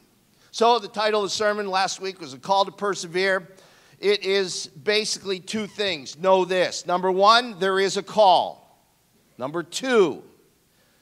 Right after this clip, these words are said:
the question begs, will you, will I, will we answer the call? I want you to turn your Bibles to the book of Jude. The book of Jude,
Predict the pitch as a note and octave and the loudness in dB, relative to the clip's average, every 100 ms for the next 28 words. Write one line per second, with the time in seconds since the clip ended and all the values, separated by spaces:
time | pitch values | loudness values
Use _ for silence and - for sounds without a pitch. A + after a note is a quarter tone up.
0 | _ _ A#2+ - G#3+ G#3 - F#3 D#3 G3 | _ _ -16 0 0 0 -4 -10 0 2
1 | G#3 F#3+ D#3 G3 G3+ F3+ F3+ A3+ A#3+ B3+ | 2 -2 -6 -2 0 -2 -4 -6 -4 -6
2 | A#3 G3 F#3 F3+ F3+ G3+ G#3 G#3 G3+ G3+ | -4 0 0 0 0 2 2 0 -2 -2
3 | G3+ F#3+ G#3+ B3 A3+ F3 F#3+ G#3+ F#3 _ | -2 -6 -10 -12 -12 -12 -14 -16 -18 _
4 | _ _ _ _ _ _ - A#3+ A3+ - | _ _ _ _ _ _ -6 -4 -4 -6
5 | E3+ C#3+ A#2+ D3 A#2 D2 _ _ _ _ | -10 -10 -8 -6 -6 -6 _ _ _ _
6 | _ _ - C#3 F#3 A#3 A3+ G3+ A3+ A3+ | _ _ -12 -4 2 2 0 -6 -4 -2
7 | A3 F3+ G#3 A3 G#3 - F#3 D#3+ G#3+ A3 | -2 0 2 2 0 -8 -10 -4 -4 -4
8 | F3+ C#3+ G3 B3 A3 A2+ - _ _ _ | -8 -8 -8 -6 -8 -10 -16 _ _ _
9 | _ _ - D#3 G#3+ - F#3+ - A3+ A#3 | _ _ -16 -6 -4 -4 -8 -8 -4 -4
10 | E3+ B2+ | -4 -6